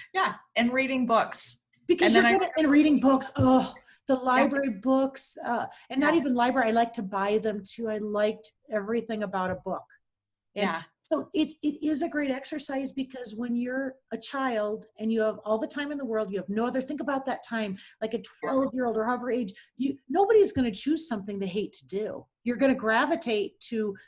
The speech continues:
Speaker 2: what you value, what brings you happiness, what you're good at. And it's a great exercise to connect with what you do today.
Speaker 1: And, and
Speaker 2: I
Speaker 1: just
Speaker 2: love that.
Speaker 1: thinking that through, I used to have music on all the time. And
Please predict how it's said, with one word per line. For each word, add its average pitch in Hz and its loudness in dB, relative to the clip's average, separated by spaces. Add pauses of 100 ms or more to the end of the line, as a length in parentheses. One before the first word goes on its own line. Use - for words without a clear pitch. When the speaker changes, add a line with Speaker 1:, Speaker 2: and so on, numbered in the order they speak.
(160)
Speaker 2:
what 220 0
you 196 -4
value, 285 -2
what 208 -2
brings 196 -4
you 196 -8
happiness, 240 -6
what 120 -14
you're 165 -16 (160)
good 320 0
at. 294 -2 (540)
And 240 0
it's 254 -4
a 233 -2
great 202 -2
exercise 208 -2
to 202 -6
connect 208 -4
with 220 -8
what 208 -2
you 208 -4
do 190 -2
today. 165 -10 (580)
Speaker 1:
And, 262 0 (180)
and 220 0
Speaker 2:
I - -
Speaker 1:
just 269 4
Speaker 2:
love - -4 (160)
that. - -12
Speaker 1:
thinking 226 -2
that - -8
through, 254 0 (200)
I 214 -2
used 247 -6
to 233 -4
have 208 -2
music 202 0
on 156 -6
all 165 -4
the 160 -8
time. 151 -12 (720)
And 170 -4